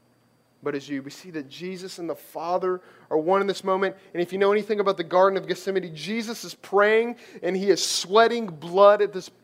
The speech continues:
this moment 'cause he is praying so intently for the Father's will to be done. And there's this tension of him not wanting to go to the cross, but knowing that is the only way for you and I to ever be with God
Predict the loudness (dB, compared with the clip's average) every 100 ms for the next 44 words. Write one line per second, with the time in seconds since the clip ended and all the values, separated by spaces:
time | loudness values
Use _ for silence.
0 | _ -4 -2 2 4 4 2 -2 -6 -8
1 | -10 2 4 6 4 -2 -2 0 0 -6
2 | -8 -6 -6 -8 -12 -2 2 2 0 -6
3 | -6 -8 -8 -8 -8 -10 _ _ _ _
4 | _ _ -6 -2 0 0 -2 -2 -8 -2
5 | 0 0 -2 0 0 0 -2 2 2 2
6 | 4 6 4 2 4 4 2 0 4 4
7 | 2 -4 0 6 6 4 -2 -4 -2 -2
8 | -2 0 4 2 4 6 6 6 -4 0
9 | 2 6 6 4 4 4 2 -2 -2 -2
10 | -2 -4 -6